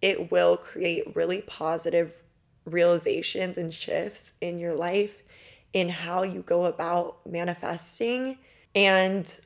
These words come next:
honestly, I guarantee you in the efficiency of your manifestations, because manifestation is a science and an art and also an innate thing that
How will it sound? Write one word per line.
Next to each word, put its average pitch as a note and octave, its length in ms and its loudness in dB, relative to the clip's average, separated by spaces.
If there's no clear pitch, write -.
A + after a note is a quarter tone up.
honestly, E3+ 960 2
I F3+ 100 8
guarantee F#3 800 -2
you E3 320 2
in F3 140 -4
the E3+ 160 -4
efficiency - 1200 -4
of E3+ 160 2
your E3+ 120 -2
manifestations, - 1400 -8
because F3+ 560 2
manifestation F3+ 1160 -2
is F3+ 160 -2
a F3+ 80 -4
science F3+ 880 -4
and F#3 240 -2
an F3+ 120 -2
art E3+ 600 -4
and F3 560 -2
also G3+ 580 2
an F3 120 -2
innate F3 600 -4
thing F3+ 560 -2
that F3 720 -4